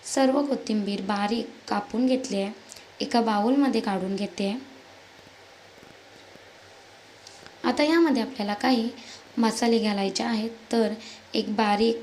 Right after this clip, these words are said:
चिरलेली हिरवी मिरची घालून घेते, उभा आणि पातळ चिरलेला कांदा घाल-,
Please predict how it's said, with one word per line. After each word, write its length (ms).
चिरलेली 520
हिरवी 340
मिरची 480
घालून 300
घेते, 380
उभा 280
आणि 160
पातळ 440
चिरलेला 500
कांदा 440
घाल-, 220